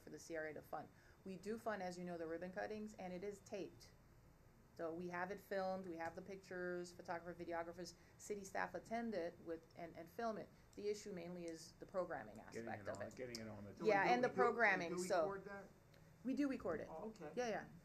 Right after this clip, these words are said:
Speaker 1: Part of the grand
Speaker 2: It's just
Speaker 1: opening
Speaker 2: getting it
Speaker 1: grant
Speaker 2: on the
Speaker 1: is
Speaker 2: air.
Speaker 1: getting it on the air.
Speaker 3: Oh, okay.
Speaker 1: Um, we usually, you know, when we have these functions, we usually have the city I T department there filming it to,
Speaker 3: Okay.
Speaker 1: to upload
Speaker 3: All right.
Speaker 1: it and
Speaker 3: So
Speaker 1: so
Speaker 3: we do
Speaker 1: on.
Speaker 3: fil-, okay.
Speaker 1: We do film and we da-, we do take pictures. Like I said, the only issue is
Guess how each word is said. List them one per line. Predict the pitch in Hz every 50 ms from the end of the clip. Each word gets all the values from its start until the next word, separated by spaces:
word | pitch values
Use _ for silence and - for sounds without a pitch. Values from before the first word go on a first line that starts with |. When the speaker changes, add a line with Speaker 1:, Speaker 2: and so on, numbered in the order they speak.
| - - - -
Speaker 1:
Part | 233 226 233
of | 240 226
the | 226
grand | - 214 202 202 202
Speaker 2:
It's | 202 196
just | - 202 202
Speaker 1:
opening | 196 190
Speaker 2:
getting | 190 147 139
it | -
Speaker 1:
grant | - - - 190 -
Speaker 2:
on | 120 123 120 120 120
the | 117 113 107 110 113 202
Speaker 1:
is | 202
Speaker 2:
air. | -
Speaker 1:
getting | 214 214 214 220 214 214
it | 202 196
on | 190 185 185
the | 185 175 175 180
air. | 180 170 160 - - 202
Speaker 3:
Oh, | 196 185 170 - -
okay. | - - - 143 - -
Speaker 1:
Um, | 175 180 180 180 180 185 185
we | 196
usually, | 196 202 202 190 190 202 196 190 185 185 175 -
you | 185 190
know, | 175 170
when | 175 175 175
we | 175 175
have | 180 180 175 175 175
these | 180 175 170 -
functions, | - 185 185 185 - - 180 175 175 175 170 170 170 - - - - 170
we | 175 175
usually | 180 175 175 180 180 175
have | 180 175 170 170 165 165 165 165 - -
the | 165
city | 165 - - 170 170 165 170 165 165 160 151 - 175
I | 165
T | 165 - - 269
department | 262 262 - 196 - - 170 165 160
there | 156 156 160 -
filming | - 220 214 208 208 202 202 196
it | 190 190 185 180 - - - - -
to, | - 170
Speaker 3:
Okay. | 160 156 156 160 165 147
Speaker 1:
to | - 185 175
upload | 175 -
Speaker 3:
All | 202 196 208 208
right. | 202
Speaker 1:
it | 190
and | 185 180
Speaker 3:
So | 180 180
Speaker 1:
so | 175
Speaker 3:
we | 175 170
do | 170
Speaker 1:
on. | 170 170
Speaker 3:
fil-, | - - - - - - - - - 370
okay. | - 247
Speaker 1:
We | 247 214
do | 240 254 254
film | 240 - 247 233 226 226 226 226 226
and | 208 202 196
we | 196
da-, | 190 185 180 - - 185 180
we | 180 190
do | 190
take | - 190 180 -
pictures. | 202 180 - - 185 170 - -
Like | 180 175
I | 180 180
said, | - 180 175
the | 180 175
only | 180 190 185 180 180
issue | 180 175 - 185
is | 175